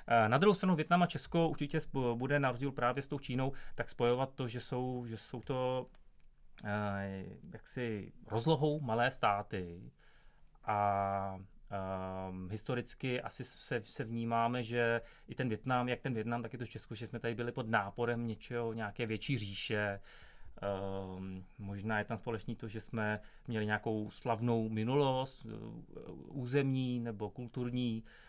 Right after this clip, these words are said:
a, a teď už to třeba nemáme tolik. Eh, takže, takže tam, tam vidím tohleto jako společný, takže v tomhle tom, když si prostě Vietnamec a Čech sednou prostě v hospodě, tak, tak jako můžou si trochu zanadávat právě na, na tyhle ty, eh, jaksi větší sousedy a na tu,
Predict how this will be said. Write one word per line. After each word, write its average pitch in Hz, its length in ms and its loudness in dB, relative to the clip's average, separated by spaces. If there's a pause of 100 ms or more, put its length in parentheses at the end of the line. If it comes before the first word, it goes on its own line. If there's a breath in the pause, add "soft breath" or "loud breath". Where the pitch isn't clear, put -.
(220 loud breath)
a, 101 140 6
a 98 140 2
teď 110 180 -8
už - 80 -8
to - 120 -10
třeba 107 200 -2
nemáme 143 360 4
tolik. 131 460 -2 (420 loud breath)
Eh, 98 840 -2 (500)
takže, 123 220 -2
takže 127 260 -2
tam, 143 300 0
tam 143 300 0
vidím 139 220 4
tohleto 160 260 4
jako 180 140 2
společný, 165 380 4
takže 120 200 0
v - 40 -8
tomhle 151 180 2
tom, 160 120 2
když 143 100 -2
si 160 100 -4
prostě 147 280 -2
Vietnamec 147 400 2
a 151 120 2
Čech 127 360 0
sednou 123 360 -2
prostě 127 300 -4
v - 20 -4
hospodě, 127 440 -4 (240 loud breath)
tak, - 220 -2
tak - 160 -4
jako 123 200 0
můžou 123 760 2
si - 180 -8
trochu 123 280 -2
zanadávat 113 480 2
právě 113 340 0
na, 107 240 0
na 107 100 0
tyhle 110 260 -2
ty, 117 200 -2 (320 loud breath)
eh, 107 600 -2
jaksi 107 200 -6
větší 110 220 -4
sousedy 117 600 0
a 117 60 2
na 113 80 -2
tu, 107 300 -4